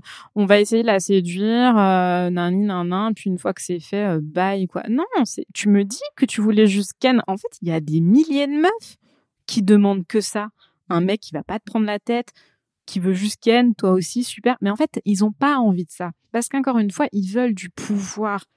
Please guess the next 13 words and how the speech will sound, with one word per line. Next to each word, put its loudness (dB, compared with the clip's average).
sur -18
quelqu'un. -8
Ils 4
veulent 4
que 2
tu -8
sois -2
amoureuse 0
d'eux -4
parce -6
que -2
ça -2
leur -4